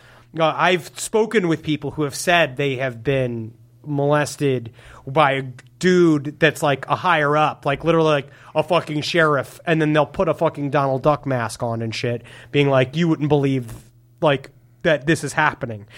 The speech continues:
That if you go and tell a bunch of people that you just got molested by a group of, like, my teacher and the principal and a secretary and all shit, and they were all fucking dressed in robes and shit, fucking some councilman,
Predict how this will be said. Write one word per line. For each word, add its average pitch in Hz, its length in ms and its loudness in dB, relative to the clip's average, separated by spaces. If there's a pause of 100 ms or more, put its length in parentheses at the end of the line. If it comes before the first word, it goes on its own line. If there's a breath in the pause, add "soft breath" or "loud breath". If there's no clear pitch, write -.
(140)
That 160 100 2
if 147 80 -2
you 165 80 -4
go 165 200 2
and 151 100 -4
tell 180 260 2
a 160 40 0
bunch 139 240 -2
of 143 80 -12
people 139 320 -6
that 135 180 -6
you 143 120 -4
just 135 200 -4
got 135 200 0
molested 143 480 2
by 123 140 4
a 123 60 0
group 147 440 -4 (360 loud breath)
of, 160 200 2
like, 135 300 -2 (200 loud breath)
my 170 220 2
teacher 185 800 0
and 170 400 2
the 165 220 0
principal 180 840 2
and 160 420 2
a 160 120 2
secretary 190 720 2
and 160 60 0
all 165 100 2
shit, 156 160 -6
and 156 100 -2
they 170 80 2
were 165 140 2
all 165 160 4
fucking 165 320 -4
dressed 147 320 -4
in 143 100 -6
robes 147 460 2
and 131 100 -8
shit, 127 240 -6
fucking 143 300 -2
some 151 140 -4
councilman, 147 680 0